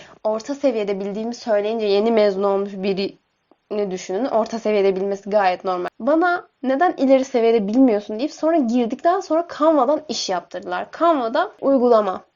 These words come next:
Bir uygulama ama şöyle bir uygulama. Yani Facebook'a girince hani nasıl, e, arayüzünü bilmene gerek yok Facebook'un. Direkt tak tak tak ya da Instagram'ın.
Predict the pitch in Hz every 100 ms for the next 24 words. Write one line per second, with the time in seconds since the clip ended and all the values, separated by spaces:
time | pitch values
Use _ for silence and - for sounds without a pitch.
0 | - 285 - 254 254 294 370 240 196 202
1 | 269 247 196 190 185 185 190 214 247 247
2 | 277 285 285 - 254 262 269 269 269 262
3 | 285 285 233 - _ _ - 202 - 220
4 | 240 214 240 226 220 226 226 226 220 226
5 | - 202 - - 208 214 214 226 - 220
6 | - 220 - 214 208 220 220 - 190 196
7 | 196